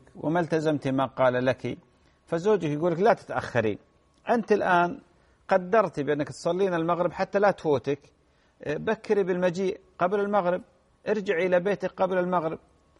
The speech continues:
ارجع إلى بيتك، أو ارجع وصلي المغرب في ال-، في البيت ما دام المسافة قريبة، لأن صلاة المغرب تنتهي بأذان العشاء، تنتهي بأذان العشاء.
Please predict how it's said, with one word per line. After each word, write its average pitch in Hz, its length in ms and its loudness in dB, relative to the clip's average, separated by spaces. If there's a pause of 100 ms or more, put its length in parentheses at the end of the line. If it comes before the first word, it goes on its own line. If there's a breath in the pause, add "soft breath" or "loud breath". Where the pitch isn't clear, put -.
(220)
ارجع 180 320 -2
إلى 196 120 2
بيتك، 143 320 -2
أو 202 260 4
ارجع 175 360 0
وصلي 190 320 -2
المغرب 143 340 0
في - 120 -4
ال-، 190 180 -4
في 170 80 -6
البيت 202 440 2 (440 soft breath)
ما 156 140 0
دام 180 240 2
المسافة 175 480 0
قريبة، 170 500 0 (360 soft breath)
لأن 139 340 0
صلاة 180 400 0
المغرب 185 380 -2
تنتهي 190 380 -2
بأذان 175 480 2
العشاء، 135 420 -2 (640)
تنتهي 160 400 0
بأذان 135 520 2
العشاء. 160 460 -2